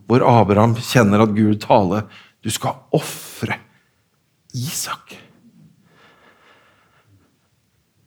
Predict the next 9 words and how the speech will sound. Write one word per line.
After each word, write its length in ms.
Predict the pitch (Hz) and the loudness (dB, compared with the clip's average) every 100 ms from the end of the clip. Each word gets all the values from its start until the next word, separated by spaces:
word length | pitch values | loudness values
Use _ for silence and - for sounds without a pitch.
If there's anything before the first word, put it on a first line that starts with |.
| - - - - - - - - - - - - - - _ _ _ _ _ _ _ _ _ | -8 -2 -2 -2 -6 -10 -14 -18 -20 -20 -20 -20 -20 -20 _ _ _ _ _ _ _ _ _
Jeg 140 | - | 2
håper 180 | 127 117 | 4 4
ikke 160 | 117 120 | 4 4
dette, 180 | 113 - | 4 2
dette 160 | 110 117 | 4 2
er 140 | - | 2
tekst 260 | 104 - - | 0 0 -4
på 80 | 113 | 0
søndagsskolen. 640 | 104 80 73 - 110 - | 0 0 -4 0 2 2